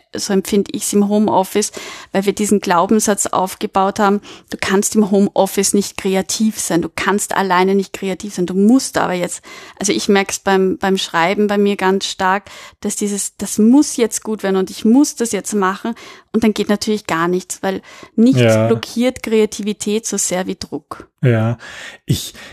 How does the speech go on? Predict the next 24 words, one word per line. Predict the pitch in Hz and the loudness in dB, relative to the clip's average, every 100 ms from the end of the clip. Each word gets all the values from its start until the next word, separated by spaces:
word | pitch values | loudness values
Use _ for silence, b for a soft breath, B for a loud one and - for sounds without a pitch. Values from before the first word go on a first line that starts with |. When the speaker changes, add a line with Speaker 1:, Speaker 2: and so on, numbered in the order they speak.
| B | B
Speaker 2:
ich | - | -10
versuch | - 123 - 139 - | -4 -2 2 0 2
mich | 180 | -2
grad | - 139 | 0 -2
dran | - 123 | 0 0
zu | - | 2
erinnern, | 127 98 107 135 185 214 220 | 0 2 2 4 4 2 0
aber | 127 117 - | 0 2 0
wir | 127 110 | 0 0
hatten | - - | 2 2
doch | 139 139 | 0 0
mal | 143 135 131 | 2 4 2
diesen | 123 135 123 131 127 | 2 0 2 0 0
kreativen | - 131 - 131 139 | 0 0 2 0 0
Prozess | 139 131 - 123 170 - | 0 -2 0 0 0 -2
nach | 135 - | -2 0
Brian | 131 117 123 | 2 2 2
Lawson. | 117 113 135 175 - - 98 | 2 0 -2 -4 -6 -4 -2
Hat | 95 - | -2 0
er | |
nicht | 131 131 | 0 0
sogar | - 143 | 0 0
explizit | - - - 139 - 139 - | 0 -4 -2 -2 -2 -4 -2
gesagt, | 156 - 113 - - | -2 0 0 -2 -10